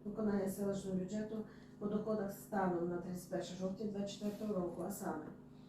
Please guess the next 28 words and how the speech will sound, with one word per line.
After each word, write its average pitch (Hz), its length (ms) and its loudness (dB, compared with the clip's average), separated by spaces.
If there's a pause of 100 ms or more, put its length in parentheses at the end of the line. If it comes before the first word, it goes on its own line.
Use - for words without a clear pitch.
(580)
по 226 260 8
К 220 120 0
Б 208 120 2
К, 196 380 2 (280)
де 190 440 4
нуль, 196 220 6 (340)
е, 202 340 6
вісімнадцять 190 480 2
нуль 185 260 2
п'ятдесят 180 520 0
чотириста, 190 420 -2
єдиний 190 300 4
податок 180 380 2
з - 80 -10
фізичних 175 500 -2
осіб 202 280 -4 (140)
на 214 100 0
суму 233 240 2
одинадцять 233 460 0
тисяч 233 240 2
п'ятсот 214 360 -2
двадцять 185 320 2
гривень. 147 340 -2 (100)
Збільшити 240 300 -2
бюджетні 214 420 2
призначення 185 600 -2
місцевого 190 380 2
бюджету 170 400 0